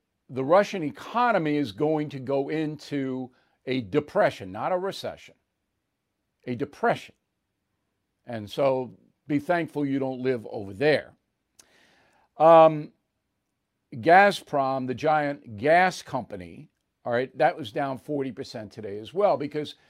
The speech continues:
they're not going to be able to sell as much gas to the West.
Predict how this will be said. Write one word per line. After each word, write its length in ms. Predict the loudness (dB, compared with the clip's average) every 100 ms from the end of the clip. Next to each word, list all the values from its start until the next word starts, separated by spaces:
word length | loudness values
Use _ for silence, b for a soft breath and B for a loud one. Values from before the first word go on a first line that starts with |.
| b b b
they're 160 | -6 -2
not 280 | 0 -2
going 260 | -2 -4 -4
to 80 | -4
be 120 | -4
able 220 | -4 -4
to 40 | -8
sell 600 | -4 0 2 2 0 -4
as 160 | -10
much 380 | -6 -4 -6 -10
gas 720 | -2 -2 -2 -8 -14 -18 -20 _ _ _ _ _ _ _ _ _ _ _
to 520 | -4 -2 0 -2 -4 -12 _ _ _ -8
the 80 |
West. 540 | 0 0 0 -6 -20